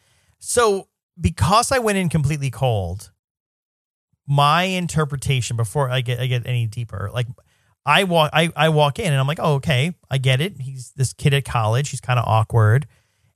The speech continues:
And then there's this, like,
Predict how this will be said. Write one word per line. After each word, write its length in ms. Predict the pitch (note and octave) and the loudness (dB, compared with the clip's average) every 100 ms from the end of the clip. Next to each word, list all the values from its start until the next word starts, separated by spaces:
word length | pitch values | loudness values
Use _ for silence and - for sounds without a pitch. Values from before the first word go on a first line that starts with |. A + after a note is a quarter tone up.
| _ | _
And 160 | C#3 | 2
then 500 | C3+ C3 C3 B2+ B2+ B2 | 4 4 4 2 0 -2
there's 800 | C3 C3 C3+ B2+ B2 - - - _ | -6 0 2 2 0 -4 -14 -20 _
this, 640 | C#3 C3 B2+ - - - - - | -4 0 0 -2 -4 -8 -8 0
like, 400 | C3 A#2 G#2+ | 2 2 -2